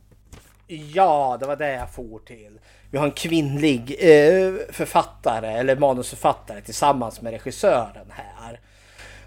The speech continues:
Och det är ju något som blir märkbart, framförallt med en film som Ginger Snaps, att vi har en, eh, en film som handlar om unga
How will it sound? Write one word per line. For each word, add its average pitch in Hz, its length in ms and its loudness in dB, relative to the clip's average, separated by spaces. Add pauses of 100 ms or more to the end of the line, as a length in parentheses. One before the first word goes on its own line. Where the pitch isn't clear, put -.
(140)
Och 175 80 0 (100)
det 247 200 8
är 214 200 4
ju 156 140 0
något 139 280 -2
som 131 160 -10
blir 131 160 -6
märkbart, 139 1300 -2 (160)
framförallt 135 520 -2
med 135 60 -8
en 127 60 -8
film 131 280 -8
som 127 220 -10
Ginger 127 340 -10
Snaps, 131 920 -8
att 135 440 -2
vi 139 180 -4
har 127 600 -2
en, 120 380 -6 (840)
eh, 135 380 -2 (400)
en 185 160 -6
film 185 440 -4
som 156 220 -8
handlar 135 680 -4
om 131 300 -6
unga 135 480 -4